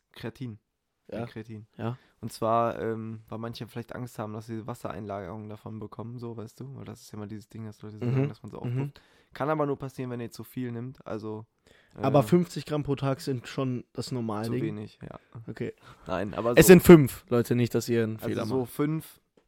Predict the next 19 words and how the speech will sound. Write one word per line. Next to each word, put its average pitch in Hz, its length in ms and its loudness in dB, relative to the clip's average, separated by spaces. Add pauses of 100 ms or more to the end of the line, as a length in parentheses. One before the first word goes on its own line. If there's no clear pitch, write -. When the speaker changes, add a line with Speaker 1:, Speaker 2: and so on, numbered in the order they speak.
(280)
Speaker 1:
so 120 180 -8
für 117 400 -6
normal 117 400 -4
und 113 80 -8
wenn 123 120 -6
ihr 117 220 -6
richtig, 127 360 -12
richtig 117 260 -18
breit 104 300 -10
seid, 98 280 -10
könnt, 110 400 -18
also 101 160 -10
so 92 300 -10 (520)
wie 101 80 -14
Max. 107 340 -12 (280)
Speaker 2:
Ich 147 200 2
nehme 131 260 4
halt 120 180 0
fünfzig. - 540 -4